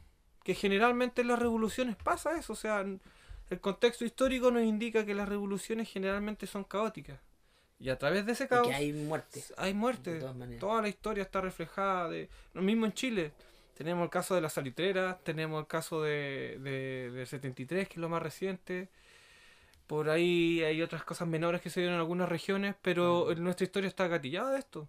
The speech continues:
Speaker 2: El dictador, eh, Carlos Ibáñez del Campo,
Speaker 1: Carlos Ibáñez del
Speaker 2: ese,
Speaker 1: Campo.
Speaker 2: una matanza, pero tremenda.
Speaker 1: Tremenda, po.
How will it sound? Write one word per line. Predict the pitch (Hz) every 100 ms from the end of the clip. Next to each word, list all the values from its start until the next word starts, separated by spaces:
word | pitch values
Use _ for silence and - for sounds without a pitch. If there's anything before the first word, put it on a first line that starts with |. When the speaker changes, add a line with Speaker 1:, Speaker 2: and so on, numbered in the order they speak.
| -
Speaker 2:
El | 120 117 113
dictador, | 120 - 127 127 120
eh, | - _ -
Carlos | 120 120 120
Ibáñez | 120 117 113
del | -
Campo, | 151
Speaker 1:
Carlos | 180 180 175
Ibáñez | 175 175 175 160
del | 123
Speaker 2:
ese, | 143
Speaker 1:
Campo. | 165 - 127 120 -
Speaker 2:
una | 135 131
matanza, | 127 127 - 131 123 123
pero | 120 117 113
tremenda. | 123 143 202 220 214
Speaker 1:
Tremenda, | 151 190 220 143 123
po. | -